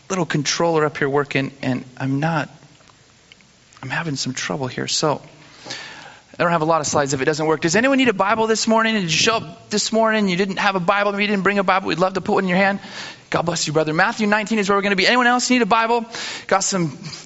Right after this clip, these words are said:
awesome, challenging text before us this morning. You know, I love you to see it for yourself, so you know I'm not making this up. You need a Bible?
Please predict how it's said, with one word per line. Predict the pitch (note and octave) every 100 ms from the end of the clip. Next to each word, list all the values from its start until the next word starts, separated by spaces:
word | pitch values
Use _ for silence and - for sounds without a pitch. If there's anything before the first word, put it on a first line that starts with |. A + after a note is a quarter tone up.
| -
awesome, | D#3 G3 - A#3+ A#3 A3+
challenging | - - F#3+ A3 A3 A3
text | A3 A3+ -
before | G#3 A3+
us | A3
this | A3 G3+
morning. | A#3 A#3+ G#3+ G3+
You | E3+ E3+
know, | F3+
I | G3
love | G#3 G#3+
you | G3
to | A#3
see | A3 - C#4
it | B3 E3+
for | G#3+
yourself, | A3 A3 - A3+ G3+
so | A3
you |
know | G3+ G#3+
I'm | A3
not | G#3
making | A3 A3 A3
this | G#3+
up. | B3 A#3 F#3+ - - - - - - -
You |
need | F#3
a |
Bible? | F#3 G3+ A3 B3